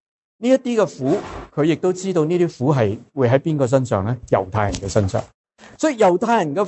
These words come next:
苦呢，係喺前邊嘅。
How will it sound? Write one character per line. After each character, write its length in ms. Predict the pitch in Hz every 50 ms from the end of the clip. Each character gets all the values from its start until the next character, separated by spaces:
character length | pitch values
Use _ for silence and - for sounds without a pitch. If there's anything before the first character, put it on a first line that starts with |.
| - - -
苦 240 | 139 143 185 226
呢， 60 | 226 226 214 170
係 160 | 151 139 139 139 - - - _ _ _ _ _ _ _ _ _ _ _ _ _ _ -
喺 140 | 143 170 196
前 240 | - - 139 110 107
邊 160 | 123 113 110
嘅。 160 | 110 110